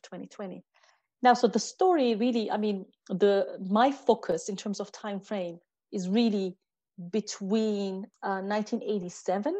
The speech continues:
which is the year when Turkey accepted the right to individual petition to the E C H R, and two thousand twelve, which is the year when the right to constitutional complaint entered into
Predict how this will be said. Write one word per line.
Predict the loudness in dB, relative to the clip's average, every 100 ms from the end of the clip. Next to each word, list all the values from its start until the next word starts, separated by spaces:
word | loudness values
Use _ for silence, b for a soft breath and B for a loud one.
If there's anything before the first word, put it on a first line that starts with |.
| -6
which | -4 -4 -4
is | -2
the | -2
year | 2 2 2
when | 0 -6
Turkey | -4 -6 -4 -2 0
accepted | -2 -6 -6 -6 -6 -8 -8
the | -6 -2
right | -2 -2 -4
to | -6
individual | -6 -4 -4 -4 -8
petition | -10 -8 -8 -6 -8 -8 -8 -8
to |
the | -6
E | -8
C | -8 -8
H | -6
R, | -8 -10 _ _ _
and | -8 -4
two | -2
thousand | -2 -4 -6 -14
twelve, | -2 4 6 6 4 -4
which | -10 -6 -4
is | -2
the | -2
year | 0 0 0
when | -2 -6
the | -6
right | -4 -4
to | -6
constitutional | -14 -14 -12 -10 -12
complaint | -14 -14 -12 -12 -12 -10
entered | -10 -8 -12
into | -12 -16